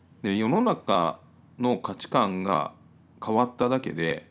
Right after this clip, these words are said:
僕のしてることっていうのは、さっき言ったみたいに何も変わってない。で、僕の中では、「いつかこんな時代が来るだろう」みたいな、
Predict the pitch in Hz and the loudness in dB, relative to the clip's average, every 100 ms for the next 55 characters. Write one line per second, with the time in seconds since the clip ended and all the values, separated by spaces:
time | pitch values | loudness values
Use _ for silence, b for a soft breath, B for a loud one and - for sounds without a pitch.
0 | - 90 - 151 165 - 190 190 220 101 | -8 -6 -2 -2 0 0 0 2 0 0
1 | - 117 147 190 - - - 120 - 82 | -2 -2 0 2 0 -4 -4 -4 -2 -8
2 | 82 82 85 82 82 85 113 123 123 110 | -6 -6 -4 -4 -4 -2 0 0 0 0
3 | - 107 78 - - - - _ - 110 | -2 -2 -4 -6 -20 -20 -20 _ -6 0
4 | 107 95 B B B 113 131 165 175 185 | 0 -2 B B B -2 0 2 2 2
5 | 98 85 98 90 - 95 - - 123 123 | 2 2 2 2 0 0 2 2 2 2
6 | 123 110 110 117 113 110 - 160 127 - | 2 2 2 2 0 -2 -2 2 2 2
7 | 107 107 78 - - 73 73 85 78 - | 2 2 0 -8 -8 -6 -6 -4 -4 -6